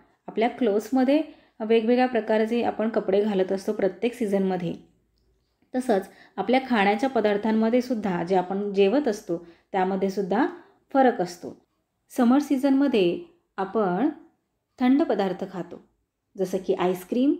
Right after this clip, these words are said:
समर सीझनमध्ये आईस्क्रीम खायला सगळ्यांना आवडतं, कोल्ड्रिंक्स प्यायला आवडतात, थंड पेय आवडतं प्यायला, कारण की वेदर हॉट असतं. तसंच विंटर सीझनमध्ये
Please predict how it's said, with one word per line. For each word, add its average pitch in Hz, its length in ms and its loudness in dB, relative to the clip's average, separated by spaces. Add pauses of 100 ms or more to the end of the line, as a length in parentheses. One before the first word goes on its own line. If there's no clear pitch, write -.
(120)
समर 185 160 -2
सीझनमध्ये 196 520 -2
आईस्क्रीम 196 500 -6
खायला 214 200 -2
सगळ्यांना 262 420 0
आवडतं, 202 400 -2
कोल्ड्रिंक्स 190 580 0
प्यायला 185 300 0
आवडतात, 170 460 -4 (540)
थंड 277 180 4
पेय 190 260 2
आवडतं 160 380 -2
प्यायला, 151 340 -6 (440)
कारण 185 260 0
की 202 520 -4
वेदर 202 360 6
हॉट 214 320 -4
असतं. - 260 -16 (600)
तसंच 185 380 -4 (240)
विंटर 254 380 4
सीझनमध्ये 269 760 0